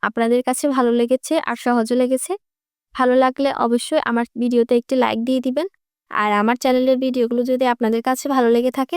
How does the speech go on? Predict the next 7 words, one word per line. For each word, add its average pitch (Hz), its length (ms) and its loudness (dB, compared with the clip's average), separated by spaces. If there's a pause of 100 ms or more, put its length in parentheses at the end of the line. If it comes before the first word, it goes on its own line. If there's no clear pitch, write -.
তাহলে 240 280 2
অবশ্যই 233 420 -2
আমার 240 140 2
চ্যানেলটি 233 340 0
সাবস্ক্রাইব 233 500 -2
করে 254 180 4
রাখবেন। 247 320 -2